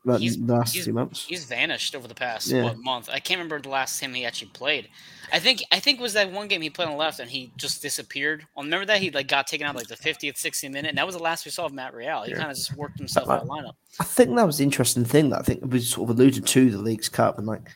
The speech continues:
Speaker 1: I think Jose sort of mentioned how many teams have probably played their best players and run their best starters into the ground during that competition. Like,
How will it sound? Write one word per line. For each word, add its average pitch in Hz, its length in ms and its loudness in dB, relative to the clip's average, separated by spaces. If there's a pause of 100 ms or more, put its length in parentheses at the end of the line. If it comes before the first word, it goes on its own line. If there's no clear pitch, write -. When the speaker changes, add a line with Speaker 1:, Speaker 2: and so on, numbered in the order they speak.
(480)
Speaker 1:
I - 40 -6
think 117 180 0
Jose 120 280 6
sort 120 160 2
of 113 60 0
mentioned 117 300 0
how 117 140 4
many 120 180 4
teams 117 380 0
have 110 80 -4
probably 113 260 -4
played 113 240 0
their 117 100 -2
best 113 280 -4
players 117 480 0
and 110 200 -4
run 117 140 0
their 113 100 0
best 117 240 0
starters 113 460 2
into 110 180 -2
the - 80 -2
ground 117 420 2
during 117 180 0
that - 100 -4
competition. 120 560 0
Like, 101 200 -2